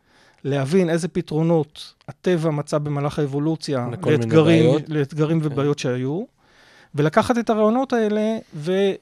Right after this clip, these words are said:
Speaker 1: וליישם אותם לתועלת האדם.
Speaker 2: לתחומים אחרים. כמו מה, לדוגמה?
Speaker 1: הם, נגיד, דוגמה קלאסית היא למשל, אה, צמח הלוטוס, שהוא תמיד נקי ומבריק, גם שהוא עומד בסביבה מאוד מלוכלכת.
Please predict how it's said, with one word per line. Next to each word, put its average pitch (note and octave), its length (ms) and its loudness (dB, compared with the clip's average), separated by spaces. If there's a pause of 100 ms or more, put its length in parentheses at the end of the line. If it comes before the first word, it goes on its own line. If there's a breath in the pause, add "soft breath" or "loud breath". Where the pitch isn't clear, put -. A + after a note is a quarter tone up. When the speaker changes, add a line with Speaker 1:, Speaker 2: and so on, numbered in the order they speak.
(140)
Speaker 1:
וליישם D#3+ 680 -2
אותם F#3+ 440 -2 (100)
לתועלת D3+ 480 -2
האדם. A#2+ 360 -6 (400)
Speaker 2:
לתחומים A#2 420 -6
אחרים. G#2+ 300 -10
כמו B2 240 0
מה, G#2 200 -4
לדוגמה? G#2+ 460 -6 (680 soft breath)
Speaker 1:
הם, F4 400 -8
נגיד, D#3 340 -2
דוגמה D#3 320 0
קלאסית D#3+ 560 0
היא D3+ 100 -2
למשל, C#3 560 -4
אה, C3+ 80 -4
צמח D3 380 -4
הלוטוס, A3 960 -6
שהוא C#3+ 220 -8
תמיד D#3+ 320 -2
נקי E3 360 -2
ומבריק, D3 680 -2
גם D3 160 -2
שהוא D3+ 160 -4
עומד C#3+ 180 -6
בסביבה C#3+ 400 -4
מאוד C3+ 220 -6
מלוכלכת. B2 640 -10